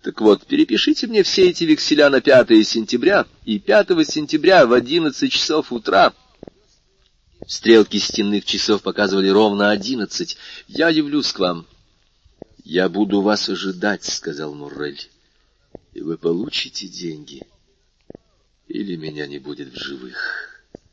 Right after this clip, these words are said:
Последние слова были сказаны так тихо, что незнакомец не расслышал их.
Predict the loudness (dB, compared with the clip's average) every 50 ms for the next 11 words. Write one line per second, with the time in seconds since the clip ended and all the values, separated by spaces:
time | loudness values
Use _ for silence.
0 | _ _ _ _ -4 -4 -4 -4 -4 0 2 4 4 2 2 0 -2 -2 -2 -2
1 | -2 0 2 2 0 0 -2 -2 -2 -2 -2 -2 -2 -2 -4 -2 0 0 0 0
2 | -2 -8 -10 -8 -8 -8 -8 -6 -8 -6 -6 -8 -10 -8 -8 -8 -6 -6 -6 -6
3 | -6 -8 -12 -12 -12 -12 -10 -10 -10 -8 -10 -10 -10 -10 -10 -10 -8 -8 -8 -8
4 | -8 -8 -8 -10 -10 -12 -12 -16 -18